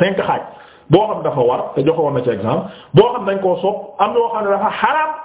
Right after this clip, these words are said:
am yoo xam ne dañ koo sib, am yoo xam ne dafa dañ. Waaw, kon nag mu ngi noonu, kon lii day def ko ci li nga xam ne day tënk xadiis boobu de, comme li nga xam ne moom la ko borom xam-xam yooyu yëpp waxe, al imaamu daal di koy wax nii. Léegi nag mu des ñu benn mbir, mooy kon al imaamu Nawawi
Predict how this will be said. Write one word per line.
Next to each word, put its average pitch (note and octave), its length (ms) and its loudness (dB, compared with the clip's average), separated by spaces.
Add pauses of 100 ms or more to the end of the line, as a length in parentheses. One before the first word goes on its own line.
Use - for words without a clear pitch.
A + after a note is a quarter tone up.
(200)
am B3 160 0
yoo A#3+ 180 2
xam G#3+ 120 -4
ne G3+ 80 0
dañ G3+ 180 0
koo F#3 140 2
sib, - 260 -6
am F#3+ 120 0
yoo F#3 200 2
xam D3+ 120 -6
ne D3 80 -2
dafa B2+ 220 -2
dañ. - 140 -2 (960)
Waaw, G2 180 -2 (300)
kon B2+ 160 2
nag F3 120 0 (160)
mu B2+ 120 2
ngi D3 100 0
noonu, C3 300 0
kon D3 180 0
lii B3 360 0 (100)
day E3+ 240 2
def D3 280 0
ko E3 120 -8
ci F3+ 60 0
li G3+ 100 2
nga G3+ 80 0
xam E3+ 160 0
ne C#3+ 80 4
day D#3+ 180 0
tënk D3+ 240 0
xadiis C3+ 280 0
boobu C3 260 2
de, D3 60 0 (360)
comme C#3+ 200 2
li D3 60 -4
nga C#3+ 100 0
xam B2 200 -2
ne A#2 80 2
moom B2+ 240 0
la A#2 60 0
ko A2+ 120 -2
borom B2 280 0
xam-xam A2 360 -2
yooyu G#2+ 200 4
yëpp B2 100 0
waxe, - 260 0 (280)
al - 220 0
imaamu B2+ 360 0
daal A#2 200 0
di G#2+ 60 -6
koy G#2+ 140 0
wax G#2 200 -2
nii. G2+ 120 0
Léegi E3+ 280 2
nag - 180 -4
mu D#3 140 -2
des F3 200 -2
ñu D3+ 120 0
benn C3+ 220 2
mbir, A#2+ 160 0
mooy C#3+ 200 2
kon F3+ 160 0
al F#3 160 -2
imaamu F#3+ 420 0
Nawawi G3 420 0